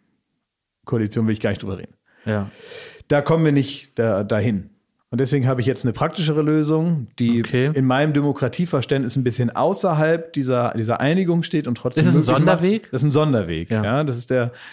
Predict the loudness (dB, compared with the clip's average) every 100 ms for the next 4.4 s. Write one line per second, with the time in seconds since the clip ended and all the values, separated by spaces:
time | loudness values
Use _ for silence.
0 | -4 -2 0 0 2 2 2 0 0 -2
1 | -2 -2 0 0 0 -2 -4 -2 0 0
2 | -2 -2 -8 -20 -20 _ _ -2 2 2
3 | 0 0 0 0 0 2 2 0 0 0
4 | 2 0 -2